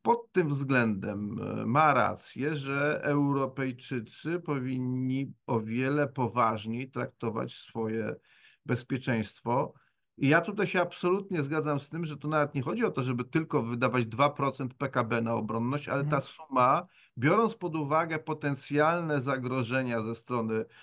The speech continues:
Speaker 1: Rosji, w oczywisty sposób powinna być,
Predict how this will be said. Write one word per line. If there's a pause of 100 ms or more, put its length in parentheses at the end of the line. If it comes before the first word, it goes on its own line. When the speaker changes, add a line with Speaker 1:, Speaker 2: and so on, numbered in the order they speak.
(160)
Speaker 1:
Rosji, (200)
w
oczywisty
sposób
powinna
być,